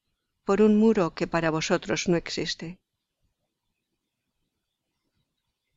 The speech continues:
Oís fragmentos de conversaciones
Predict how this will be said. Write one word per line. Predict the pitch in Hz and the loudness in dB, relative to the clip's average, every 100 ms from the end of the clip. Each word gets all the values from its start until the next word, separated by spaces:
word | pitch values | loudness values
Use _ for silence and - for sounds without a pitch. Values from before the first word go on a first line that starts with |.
| _ | _
Oís | 180 175 185 185 | 2 4 4 2
fragmentos | - 170 170 - 185 180 170 170 | -4 -6 -4 2 2 4 0 -2
de | 175 | -2
conversaciones | - 160 170 - 170 - 185 185 165 | 0 0 0 0 -4 0 4 4 2